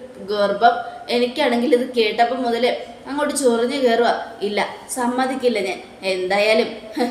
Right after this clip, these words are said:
ഞാനൊന്ന് നോക്കട്ടെ ഇവിടെ എന്താ നടക്കാൻ പോകുന്നതെന്ന് കാണാം" എന്നൊക്കെ ആലോചിച്ചുകൊണ്ട് നമ്മുടെ ജലജ ഇങ്ങനെ നിൽക്കുക. ഈ സമയം പിന്നീട് കാണിക്കുന്നത്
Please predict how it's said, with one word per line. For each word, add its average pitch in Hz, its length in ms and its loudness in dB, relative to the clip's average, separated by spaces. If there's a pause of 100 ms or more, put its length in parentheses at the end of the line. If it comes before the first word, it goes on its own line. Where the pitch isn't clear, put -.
(160)
ഞാനൊന്ന് 202 460 -2
നോക്കട്ടെ 233 420 0 (340)
ഇവിടെ 262 160 0
എന്താ 240 260 4 (200)
നടക്കാൻ 220 400 2
പോകുന്നതെന്ന് 240 320 0
കാണാം" 202 560 0 (680)
എന്നൊക്കെ 214 340 -2
ആലോചിച്ചുകൊണ്ട് 202 580 2 (320)
നമ്മുടെ 277 240 0
ജലജ 214 400 2 (260)
ഇങ്ങനെ 233 220 0
നിൽക്കുക. 202 460 -4
ഈ 196 60 -4
സമയം 190 420 -6
പിന്നീട് 202 300 -4
കാണിക്കുന്നത് 202 680 -2